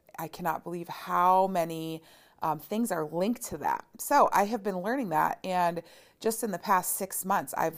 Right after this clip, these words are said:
lost the majority of my weight in understanding these things, um, and how they work, and that it truly,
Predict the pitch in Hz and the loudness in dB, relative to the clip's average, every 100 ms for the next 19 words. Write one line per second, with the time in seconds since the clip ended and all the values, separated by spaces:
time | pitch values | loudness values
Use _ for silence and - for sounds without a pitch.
0 | - 180 180 180 - 170 160 170 165 160 | -8 0 6 6 4 -4 -4 -2 -2 0
1 | - 156 143 139 165 151 - - 165 151 | 0 0 -4 -2 -2 -2 -8 -10 -6 -6
2 | 147 151 147 _ - 175 160 - - - | -6 -10 -16 _ -4 -4 -4 -8 -10 -6
3 | 175 196 165 143 - - 104 110 - - | -4 -4 -4 -8 -8 -8 -10 -10 -12 -12
4 | - 185 170 147 143 - - 175 165 165 | -4 0 2 0 -2 -8 -8 -6 -2 -2
5 | 156 185 196 196 - 190 160 156 156 - | 0 0 0 -4 -12 -8 -6 -6 -8 -12
6 | - - - 170 160 170 - - 202 180 | -20 -10 2 4 4 -2 -8 -6 -4 -2
7 | 175 170 165 | 0 -2 -4